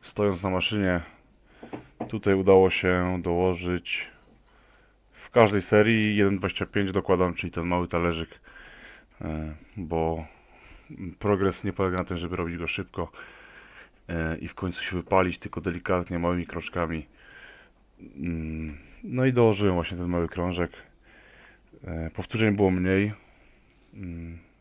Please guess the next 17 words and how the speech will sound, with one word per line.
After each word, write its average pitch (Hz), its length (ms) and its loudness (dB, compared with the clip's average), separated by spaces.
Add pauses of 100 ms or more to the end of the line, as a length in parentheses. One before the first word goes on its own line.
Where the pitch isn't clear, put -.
w - 120 -20
pierwszej 90 380 -4
i 90 40 -2
drugiej 92 200 -4
serii, 95 320 2
ale 87 100 4
był 87 120 -2
większy 85 280 -4
ciężar. 90 420 -2 (720)
W 90 80 -10
ostatniej 90 720 -2 (160)
był 90 120 -6
większy 87 280 -2
ciężar 90 300 -2
i 87 40 -4
więcej 85 240 -8
powtórzeń. 80 520 -6